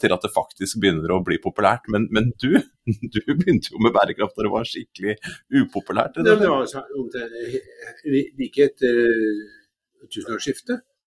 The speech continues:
Speaker 2: Eh, men da hadde jo jeg, eh, jeg hadde vært i utlandet, McKinsey og sånn, og kom tilbake til Norge i nitten åtti,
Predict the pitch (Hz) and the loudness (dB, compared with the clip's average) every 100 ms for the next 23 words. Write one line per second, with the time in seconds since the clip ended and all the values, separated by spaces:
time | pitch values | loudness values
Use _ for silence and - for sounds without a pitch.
0 | _ _ _ _ 127 123 - 135 143 143 | _ _ _ _ 0 0 -2 -4 2 4
1 | 165 190 135 147 139 127 131 123 135 127 | 4 4 6 6 8 8 6 2 2 4
2 | 120 117 107 - 120 113 110 110 113 95 | 4 2 -2 -8 -4 0 0 0 0 -2
3 | 95 120 117 _ - 185 104 85 120 104 | -2 -2 -4 _ -8 -4 -6 -4 -8 0
4 | 160 175 _ _ _ _ - 131 113 127 | 0 0 _ _ _ _ -8 -4 0 2
5 | 123 92 - - 127 127 120 98 104 117 | 4 2 -2 0 4 6 6 6 4 2
6 | - 127 - - | 2 -2 -2 0